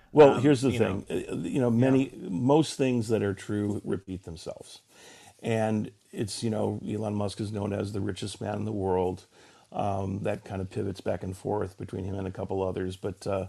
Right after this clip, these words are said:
Speaker 1: you know, there was this guy named Howard Hughes. Now, I know this more from my generation than from your generation. It's, you may have seen a film about it, The Aviator, that, uh, Martin Scorsese made with Leonardo DiCaprio.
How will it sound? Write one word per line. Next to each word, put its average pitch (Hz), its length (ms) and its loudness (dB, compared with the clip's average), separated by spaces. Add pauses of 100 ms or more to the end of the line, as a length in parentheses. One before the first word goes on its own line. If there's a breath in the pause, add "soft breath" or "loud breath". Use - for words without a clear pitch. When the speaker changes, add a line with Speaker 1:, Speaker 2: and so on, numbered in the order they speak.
Speaker 1:
you 117 120 -2
know, 104 220 0
there 107 260 0
was 107 220 -2
this 117 100 -4
guy 120 240 0
named 127 200 0
Howard 127 340 -4
Hughes. - 600 -4 (320)
Now, 107 180 -2
I 107 120 0
know 107 200 0
this 107 220 -2
more 104 220 -2
from 104 160 -8
my 107 180 0
generation 98 680 -2
than 95 200 -6
from 101 140 -10
your 101 140 -4
generation. 87 520 -8
It's, - 180 -16 (340 loud breath)
you 113 140 0
may 107 100 0
have 98 140 -4
seen 98 180 -6
a 90 60 -6
film 117 360 0
about 92 280 0
it, - 160 -6
The 98 180 -2
Aviator, 95 500 -2
that, 90 300 -8
uh, 90 300 -2
Martin - 260 -6
Scorsese 95 540 -6
made 92 220 -6
with 95 340 -8
Leonardo 95 420 -6
DiCaprio. 95 560 -4